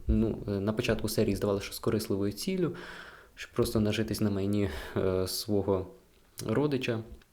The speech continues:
своєї родини, але насправді потім в кінці серії, ну, все там розрулилось, нічого там ніхто будинок не відібрав, і вже оцей дорослий син, він там сидів в себе дома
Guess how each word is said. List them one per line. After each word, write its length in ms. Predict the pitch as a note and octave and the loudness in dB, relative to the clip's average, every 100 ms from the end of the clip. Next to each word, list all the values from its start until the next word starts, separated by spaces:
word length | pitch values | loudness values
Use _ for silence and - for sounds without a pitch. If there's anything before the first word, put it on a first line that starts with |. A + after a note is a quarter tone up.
| - | -12
своєї 300 | - G#2+ G#2 | -2 2 2
родини, 420 | G#2 G#2+ C#3 A2+ G2+ | 2 2 2 0 0
але 140 | G2 | 0
насправді 480 | G2 - C3+ A#2 G#2+ | 0 -2 0 0 0
потім 300 | - G#2+ F#2+ | -2 -2 -2
в 40 | |
кінці 300 | - G2+ G2+ | -2 -4 -4
серії, 500 | G2 D3 C#3+ B2 A2+ - - - | -2 0 2 2 0 -6 -10 -6
ну, 60 | D#3+ | -2
все 140 | - | 0
там 160 | A2+ G#2 | 0 0
розрулилось, 760 | G#2 A#2 A2+ D3 D#3 C#3 B2+ - - - - A2+ | 0 0 0 0 0 0 -2 -4 0 0 0 -2
нічого 300 | G#2+ A2 G#2 | 0 0 -2
там 100 | G2 | -2
ніхто 240 | F#2+ G#2 | -2 -2
будинок 440 | G2+ G#2+ G2+ G2 | -2 0 -2 0
не 100 | G2+ | 0
відібрав, 640 | F#2+ G#2 G#2 C#3 D3 - G#2 | 0 0 0 0 0 -2 0
і 240 | G2+ G2 | 2 2
вже 520 | G2 F#2+ G2+ G2 F#2+ F#2+ - - - | 0 0 0 2 0 -2 -8 -10 -8
оцей 240 | G#2+ - G#2 | -6 -2 0
дорослий 400 | G#2+ G#2 - - | 2 2 4 4
син, 280 | - D3 B2 | 2 0 -2
він 100 | A#2 | -2
там 200 | - - | -6 -6
сидів 280 | - G#2 | -2 -2
в 40 | G2 | 0
себе 280 | - G2 G2 | 0 2 2
дома 360 | C3+ D3 A#2 | 2 2 -2